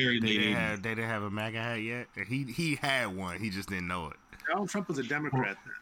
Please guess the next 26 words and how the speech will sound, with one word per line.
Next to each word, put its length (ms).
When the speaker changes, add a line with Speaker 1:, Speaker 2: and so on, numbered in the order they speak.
Speaker 1:
and, 220
and 160
wait, 200
before, 380
before 240
you 80
get 80
into 240
the 160
Super 260
Patriot, 320
remember 460
that 260
the 60
Super 340
Patriot 580
in 80
the 60
comics 480
was 360
given 400
powers 480
by 460
Speaker 3:
The 60
Power 260
Broker. 340